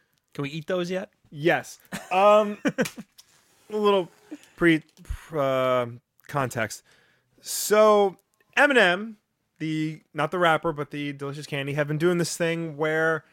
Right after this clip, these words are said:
Speaker 2: um, they have three new flavors for people to try, and you can vote on which one, um, which one is gonna be their new official flavor. There's coffee nut, there's chili nut, and the one we have today,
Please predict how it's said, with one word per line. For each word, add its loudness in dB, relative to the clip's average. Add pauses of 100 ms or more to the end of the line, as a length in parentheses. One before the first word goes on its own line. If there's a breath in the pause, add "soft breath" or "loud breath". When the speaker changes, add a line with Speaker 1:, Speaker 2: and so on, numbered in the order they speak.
(380 soft breath)
Speaker 2:
um, -2
they 0
have -2
three -4
new -4
flavors -2
for -8
people -8
to -6
try, -4
and -8
you -8
can -10
vote 4
on -4
which -4
one, -2 (680)
um, 2
which -4
one 0
is -4
gonna -2
be -2
their -2
new -2
official -10
flavor. -2 (240 soft breath)
There's -2 (140)
coffee -8
nut, -6 (400)
there's -2 (140)
chili -2
nut, -8
and -8
the -8
one -8
we -8
have -8
today, -2